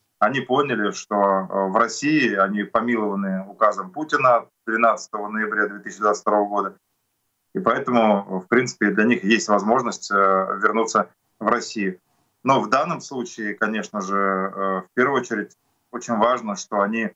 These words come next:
вчера собственноручно после общения со мной добровольно, без какого-либо принуждения, э, написали заявление, э, в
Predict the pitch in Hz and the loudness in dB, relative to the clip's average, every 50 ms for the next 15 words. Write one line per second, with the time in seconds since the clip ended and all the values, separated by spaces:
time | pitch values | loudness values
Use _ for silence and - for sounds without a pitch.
0 | _ _ _ _ _ _ - 120 117 117 107 - - - _ _ - 117 117 113 | _ _ _ _ _ _ -2 0 2 2 0 -2 -6 -14 _ _ -6 -2 0 2
1 | 113 127 147 - - 117 107 - 113 101 - 110 104 - - 120 110 104 107 101 | 2 0 -2 -6 -8 -10 -10 -8 -6 -4 -2 -2 -2 -2 -2 -2 -2 0 -2 -4
2 | - 110 107 113 120 143 160 165 - _ _ _ _ _ - 104 110 101 110 110 | -2 -2 -2 0 0 -2 -2 -4 -6 _ _ _ _ _ -6 -2 0 2 2 2
3 | 107 110 120 139 143 135 120 107 101 101 107 - - 104 - - 113 113 107 107 | 2 2 2 2 2 2 0 -2 -4 -4 -6 -6 -8 -8 -4 -2 0 0 0 0
4 | 104 101 92 110 107 107 107 104 95 - 113 123 123 131 123 117 - _ _ _ | -2 -4 -2 0 0 0 0 0 0 2 2 2 4 2 0 -2 -4 _ _ _
5 | _ _ _ _ _ - 107 107 104 104 104 104 104 107 101 - - - - 131 | _ _ _ _ _ 0 4 4 6 6 4 2 0 -2 -6 -8 -4 0 2 2
6 | 131 123 113 107 - - - - - - - - - 98 98 117 120 120 110 120 | 4 4 2 0 -2 -2 -6 -14 -18 -18 -18 -14 -8 -2 2 4 4 4 4 2
7 | 139 151 151 139 131 117 107 107 104 101 98 98 - - 98 98 98 98 98 98 | 2 2 2 0 0 2 2 4 2 2 0 -2 -4 -4 -2 0 0 0 0 -2
8 | 95 101 113 | -4 -6 -4